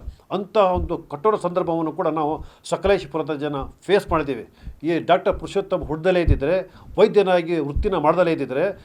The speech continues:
ಈ ಸಕಲೇಶಪುರದ ಜನಗಳು ಏನೋ ಸತ್ತೋಗ್ತಾ ಇತ್ತಿಲ್ಲ, ಅವರು ಕೂಡ ಬದುಕ್ತಾ ಇದ್ರು. ಡಾಕ್ಟರ್ ಪುರುಷೋತ್ತಮ್ ಅವರು ಹೋದರೆ ಇನ್ನಷ್ಟು ಡಾಕ್ಟರ್ಗಳನ್ನು ಬರ್ತಾರೆ, ಕರ್ಕೊಬರುವಂಥ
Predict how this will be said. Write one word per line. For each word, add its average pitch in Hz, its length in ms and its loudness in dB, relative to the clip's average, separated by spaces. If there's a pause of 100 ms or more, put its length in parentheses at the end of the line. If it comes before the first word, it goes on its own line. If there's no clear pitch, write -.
(120)
ಈ 180 80 -2
ಸಕಲೇಶಪುರದ 185 540 -2
ಜನಗಳು 147 380 -2
ಏನೋ 143 180 -4
ಸತ್ತೋಗ್ತಾ 180 400 -4
ಇತ್ತಿಲ್ಲ, 127 260 -4
ಅವರು - 480 -2
ಕೂಡ 170 200 0
ಬದುಕ್ತಾ 151 420 -2
ಇದ್ರು. 104 160 -2 (280)
ಡಾಕ್ಟರ್ 180 340 2
ಪುರುಷೋತ್ತಮ್ 190 420 -4
ಅವರು 143 160 -4
ಹೋದರೆ 160 600 -2
ಇನ್ನಷ್ಟು 202 320 2
ಡಾಕ್ಟರ್ಗಳನ್ನು 156 560 -2
ಬರ್ತಾರೆ, 156 440 0
ಕರ್ಕೊಬರುವಂಥ 156 680 -4